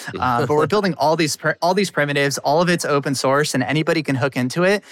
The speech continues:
Speaker 1: to build their applications. And I'm super excited for it. Um, and, like, the way I think about Backpack is, like, what we're trying to build. It's like, okay, there, it's a developer platform, but really what it is, it's a network in its own right. And it's not a blockchain network, but it's a network in the same way that, like, Twitter's, like, a network. It's a, it's a bunch of people that come together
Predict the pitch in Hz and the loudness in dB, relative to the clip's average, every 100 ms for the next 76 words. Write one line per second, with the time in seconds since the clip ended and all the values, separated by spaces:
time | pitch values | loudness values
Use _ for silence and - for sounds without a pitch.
0 | - - 131 139 135 123 127 139 123 123 | -14 -8 -2 0 2 0 0 -4 -4 -4
1 | 170 165 147 127 120 - 143 135 120 117 | -2 -4 -2 -2 -2 -4 -2 -2 -2 -2
2 | 117 113 - 117 117 - - - - 127 | -2 -6 -4 -4 -4 -6 -14 -20 -4 0
3 | 123 120 120 147 147 139 151 156 165 165 | 0 0 -4 -4 -2 -2 0 2 0 -2
4 | 143 131 117 113 117 - 117 113 131 131 | -2 -2 0 -2 -2 -2 -2 -2 -4 -4
5 | 127 - 156 165 165 202 185 123 127 123 | -6 -4 -2 0 0 0 0 0 0 0
6 | 120 - 127 - - - - 151 139 151 | -2 -2 -2 -4 -20 -16 -6 -2 0 -2
7 | 156 147 147 185 175 127 123 95 160 151 | -4 -2 0 2 0 -2 -2 -2 0 0
8 | 147 135 156 175 143 127 120 117 113 113 | 0 0 2 2 2 0 0 -2 -2 -4
9 | 117 127 131 123 117 117 104 110 110 95 | 0 0 0 -2 0 -4 0 -2 -2 -4
10 | 90 - 143 147 240 190 120 139 - 107 | -6 -4 -2 0 0 0 -2 -4 -4 -8
11 | 92 - 120 123 - - 156 156 165 175 | -8 -4 -6 -8 -20 -6 -4 0 0 2
12 | 175 - 143 131 135 127 123 120 117 - | 0 -2 -6 -2 -2 0 0 0 -2 -4
13 | 127 117 113 113 113 104 - - _ - | -2 -2 -2 -6 -6 -10 -10 -14 _ -6
14 | 139 139 170 190 190 151 147 139 127 143 | -4 -2 -2 -2 -4 -4 -2 -2 0 -4
15 | 135 123 123 127 123 | -2 -2 0 0 -2